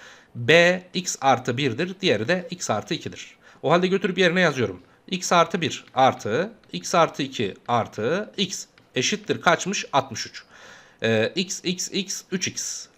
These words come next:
Artı diyorum, bir, iki daha üç eşittir altmış üç. Üçü karşı tarafa eksi üç diye gönderdim. Ee, üç x ifadesi buradan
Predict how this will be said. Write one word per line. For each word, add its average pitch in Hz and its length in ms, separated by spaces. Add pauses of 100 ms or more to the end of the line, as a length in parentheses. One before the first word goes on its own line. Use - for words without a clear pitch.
(100)
Artı 160 360
diyorum, 175 300
bir, 180 120
iki 170 180
daha 175 200
üç - 380
eşittir 127 460 (100)
altmış 123 380
üç. - 320
Üçü - 180
karşı 175 240
tarafa 165 340
eksi 139 280
üç - 160
diye 139 100
gönderdim. 117 640 (720)
Ee, 107 340
üç 185 180
x 175 180
ifadesi 123 540
buradan 117 260